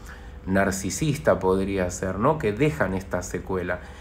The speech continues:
El narcisista está en mi mente, Rodrigo. Por eso hago este video, ¿no? Porque la mujer que me dijo esto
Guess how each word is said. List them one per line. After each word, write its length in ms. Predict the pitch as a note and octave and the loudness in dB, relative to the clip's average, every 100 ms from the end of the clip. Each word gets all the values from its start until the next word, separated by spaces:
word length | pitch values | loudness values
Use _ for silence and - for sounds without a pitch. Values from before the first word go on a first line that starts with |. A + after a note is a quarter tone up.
| - | -2
El 140 | G#2+ | 4
narcisista 640 | A2+ A#2+ C3+ C3 D#3 D#3 | 6 6 4 0 0 0
está 160 | E3+ B2 | 2 4
en 120 | A#2 | 4
mi 140 | A2 G#2+ | 4 4
mente, 420 | C3 A#2 F#2+ F#2+ | 4 2 0 -4
Rodrigo. 380 | F#2 F#2+ G#2 F#2+ | -2 -2 -2 0
Por 180 | G#2 | 4
eso 360 | D3 D3+ A2+ - - - | 6 8 4 2 -4 6
hago 280 | A2 G2+ | 8 8
este 240 | G2 - F#2 | 4 2 0
video, 460 | F2 F#2 F#2 F2+ | 0 0 0 0
¿no? 160 | F#2+ A2 | 0 0
Porque 260 | F#2+ F2+ F#2 | -2 -4 -2
la 140 | F2+ | -2
mujer 320 | F2+ F2 G#2+ | -2 0 0
que 80 | G#2+ | 0
me 100 | F#2+ | 0
dijo 260 | G2 - G#2 | -2 -2 -2
esto 360 | G#2+ B2 B2+ | 0 -2 -2